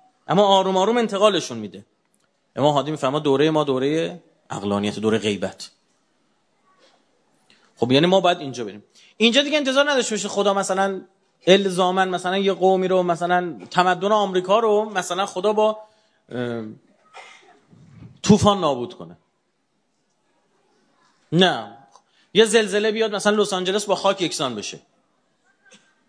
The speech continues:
نه دوباره می‌سازن. حالا تو آمریکا نابود بشه. این تفکر توی اروپا هم هست. این تفکر غربی الان توی کره شرقی هم هست. <laughs> تو ژاپن هم، ژاپن غربگراست.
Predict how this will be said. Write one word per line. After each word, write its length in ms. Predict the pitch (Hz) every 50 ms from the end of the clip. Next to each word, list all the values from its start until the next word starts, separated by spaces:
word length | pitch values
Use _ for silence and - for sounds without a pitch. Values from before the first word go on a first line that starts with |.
| _ - -
نه 180 | - 151 147 131
دوباره 280 | 131 147 147 147 139
می‌سازن. 360 | 139 120 - 92 85 87 87 _ _ _ _ _ _ _ _ _ _ _ _ _ _ _ _ _ _ _ _ -
حالا 120 | 147 160 180
تو 100 | 220 208
آمریکا 360 | 190 202 196 190 180 208 208
نابود 300 | 180 156 135 131 123 113
بشه. 180 | 110 - -
این 60 | 147 160
تفکر 420 | 175 170 139 147 147 - 170 175
توی 340 | 165 - 170 165 165 165 160 165 - - _ _ _ _ _ -
اروپا 320 | 151 156 160 147 147 180 180
هم 120 | 170 151
هست. 140 | 139 131 -
این 60 | 156
تفکر 480 | - 160 147 - 147 139 - 165 160 165
غربی 400 | 143 147 143 143 143 143 165 170
الان 220 | 160 156 160 160
توی 300 | 160 - 165 160 170 165 165 - _ _ _ _ _ _ _ _ _ _ _ _ _ _ _ -
کره 340 | - - 156 151 160 175 185
شرقی 480 | 180 - - 165 147 147 147 151 175 180
هم 120 | 165 156
هست. 340 | 156 123 101 - - - _ _ - 151 - _ _ _ _ _ _ _ _ _ _ _
<laughs> 680 | _ - - - _ - _ _ _ _ _ _ _
تو 100 | - 139
ژاپن 340 | 135 147 151 147 - 190 196
هم، 220 | 202 202 202 156
ژاپن 300 | 151 139 143 143 170 196
غربگراست. 840 | 190 165 147 139 131 127 127 135 135 156 185 208 151 110 - -